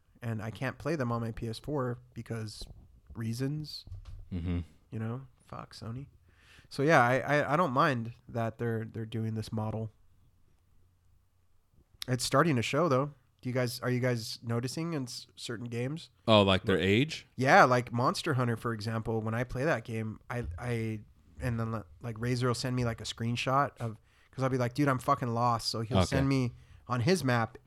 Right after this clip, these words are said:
Speaker 1: It has all the, like, "Oh, here's where the camp is." And
Speaker 2: Okay.
Speaker 1: I'll see it on his map, and I'm like, "Oh, okay, I'll go that way."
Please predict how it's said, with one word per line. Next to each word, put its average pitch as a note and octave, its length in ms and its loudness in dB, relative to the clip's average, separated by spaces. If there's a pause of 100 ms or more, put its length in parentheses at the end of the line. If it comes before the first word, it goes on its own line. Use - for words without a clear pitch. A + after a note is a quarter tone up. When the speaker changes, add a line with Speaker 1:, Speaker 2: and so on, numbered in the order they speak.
Speaker 1:
It B2 140 -6
has A#2 360 0
all A#2+ 200 0
the, A2 280 -4 (840)
like, A#2 120 -6
"Oh, D3 100 4
here's A#2+ 260 0
where B2+ 100 2
the B2 80 2
camp D#3+ 340 -4
is." G#2+ 420 -4 (100)
And A#2 80 2
Speaker 2:
Okay. - 120 -2
Speaker 1:
I'll E2 80 2
see - 240 -2
it C3 60 2
on A#2 140 0
his C3+ 220 -4
map, A#2 240 -4
and G#2+ 60 -8
I'm A2 60 -10
like, G2+ 200 -14
"Oh, F#2 140 -10
okay, A#2+ 180 -12
I'll A#2 80 -8
go A#2 120 -6
that D3+ 200 -6
way." A2+ 180 -6